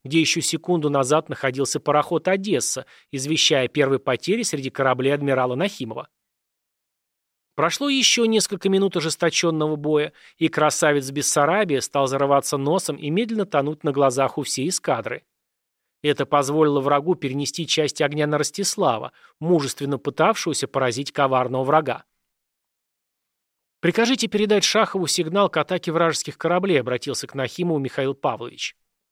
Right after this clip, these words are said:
"Вы считаете, что пришла пора использовать ваш последний козырь?" "Иного выхода я не вижу. Если дело и дальше пойдёт подобным образом, противник сорвёт нам всю операцию", сказал граф, и адмирал согласился с ним.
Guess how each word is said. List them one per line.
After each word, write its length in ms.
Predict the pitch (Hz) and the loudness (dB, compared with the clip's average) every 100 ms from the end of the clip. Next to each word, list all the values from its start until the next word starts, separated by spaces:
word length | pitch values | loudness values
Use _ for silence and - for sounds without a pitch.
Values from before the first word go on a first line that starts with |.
| _ _ _ _ _ | _ _ _ _ _
"Вы 140 | 139 139 | -6 -4
считаете, 380 | 147 143 131 | -2 -2 -2
что 160 | 120 - | -4 -8
пришла 360 | - 139 - 135 | -6 -6 -2 -2
пора 280 | - 131 127 | -2 -2 -2
использовать 480 | - - 135 135 - | -4 -4 -4 -4 -4
ваш 240 | 131 127 | -2 -2
последний 440 | 139 131 131 123 127 | -4 -6 -8 -10 -8
козырь?" 380 | - 220 226 _ _ _ _ _ _ _ _ _ _ _ | -6 -6 -8 _ _ _ _ _ _ _ _ _ _ _
"Иного 360 | 151 208 247 233 | 0 4 6 4
выхода 300 | 247 233 214 | 2 0 2
я 140 | 220 | 2
не 140 | 226 233 | 2 0
вижу. 360 | 233 117 - _ _ _ | -4 -6 -12 _ _ _
Если 220 | 175 - | -2 0
дело 240 | 190 220 214 | 2 4 4
и 60 | |
дальше 340 | 202 233 226 - | 4 2 0 0
пойдёт 360 | 143 151 160 | 0 0 0
подобным 480 | - 156 165 147 147 | 0 2 2 2 0
образом, 380 | 190 196 123 120 | 0 0 -4 -4
противник 480 | 143 139 196 185 165 | -2 -2 -2 -2 0
сорвёт 420 | - 151 175 185 | 0 2 2 0
нам 140 | 175 | -2
всю 180 | 156 - | -4 -4
операцию", 560 | 160 180 220 220 - 123 | -2 0 0 0 -6 -10
сказал 400 | - 143 135 131 | -4 0 0 0
граф, 320 | 135 214 - | -2 -4 -2
и 60 | 170 | -2
адмирал 340 | 214 262 277 | -2 -2 -2
согласился 640 | - 180 170 - 104 - 123 | -4 -4 -4 -4 -10 -10 -10
с 120 | - | -8
ним. 180 | 117 | -10